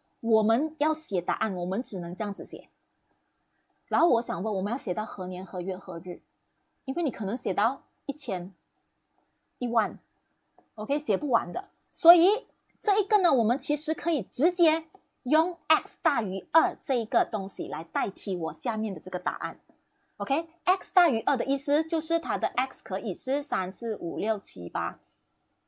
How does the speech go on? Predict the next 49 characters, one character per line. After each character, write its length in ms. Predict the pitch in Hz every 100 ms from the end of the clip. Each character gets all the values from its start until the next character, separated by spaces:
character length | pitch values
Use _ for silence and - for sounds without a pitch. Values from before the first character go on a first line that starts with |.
| _ _ _ _
，OK， 200 | 165 202
一 120 | 254 311
直 180 | 208
到 320 | 214 233 240 -
一 80 | 247
万、 300 | 233 226 208
一 40 | 226
千 320 | - 170 170
到， 140 | -
一 60 | -
直 100 | -
到 120 | 208 -
无 140 | 185
限 300 | - 233 160
大。 200 | 196 147 - _ _ _
OK， 240 | 202 214 320
所 160 | -
以 300 | 311 302 - -
这 200 | 359 359
个 240 | 359 359 -
答 120 | 220
案 180 | 285 277
太 320 | - 330 269
广 280 | - 202 156
了， 140 | -
太 360 | - - 330 233
多 320 | - 196 175
了， 180 | 170 - _
我 160 | - 202
无 220 | 220 233
法 260 | 294 226 151
写 300 | - 180 - _ -
到 160 | 208
完。 320 | 120 135 - - - _ _ -
OK， 220 | 254 381
所 220 | 370 277
以 140 | 349 240
为 120 | 381
什 140 | -
么 100 | 233 -
我 80 |
们 120 | 190 214
要 80 |
需 200 | 277 -
要 100 | 240
发 280 | 277 - 214
明 220 | 208 196
这 220 | 214 262 254
个 240 | 277 277